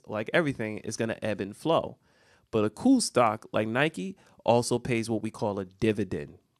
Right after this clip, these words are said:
A dividend is what that company pays you for just holding a stock. So if you have a stock in Johnson and Johnson,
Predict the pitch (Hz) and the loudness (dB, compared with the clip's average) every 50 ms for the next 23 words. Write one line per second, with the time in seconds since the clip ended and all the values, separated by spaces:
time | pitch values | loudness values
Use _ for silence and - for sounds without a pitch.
0 | _ - - 98 95 - 131 151 156 170 151 139 127 120 120 113 113 - - - | _ -8 -8 -8 4 6 6 8 8 6 4 4 2 2 2 -2 -4 -6 -6 -4
1 | 101 104 101 101 98 98 98 - - _ _ _ _ _ _ _ _ _ _ _ | -4 -2 -2 -2 -4 -6 -8 -12 -14 _ _ _ _ _ _ _ _ _ _ _
2 | - - - 120 107 - - 127 131 143 143 - 151 131 - - 117 110 101 - | -16 -6 -2 -2 -2 2 4 4 4 4 2 0 0 0 0 0 -4 -4 -4 -4
3 | - 160 165 190 180 143 - 104 95 95 98 - _ _ _ _ _ - - 123 | -2 0 0 0 0 -2 -4 -6 -8 -8 -10 -14 _ _ _ _ _ -2 -2 -2
4 | 113 110 117 110 107 - 127 113 107 104 107 101 104 98 - - - - - - | 0 2 0 0 0 2 0 0 0 0 -4 -6 -8 -8 -8 -6 -4 -4 -6 -6
5 | - - _ _ _ _ _ _ _ _ _ _ _ _ _ - - 131 107 104 | -10 -14 _ _ _ _ _ _ _ _ _ _ _ _ _ 2 4 4 4 4
6 | 101 117 143 170 175 156 151 151 139 131 123 127 113 - - - 113 113 117 - | 2 0 -2 0 0 0 0 0 0 0 0 -2 -4 -2 0 0 0 0 -2 -4
7 | - - 104 101 - 110 101 107 110 - - 110 104 104 101 - 98 92 98 107 | -8 -12 -10 -6 -4 -4 -2 -2 -4 -6 -6 -6 -6 -6 -4 -4 -4 -4 -4 -6
8 | - - - 113 110 | -6 -6 -6 -6 -8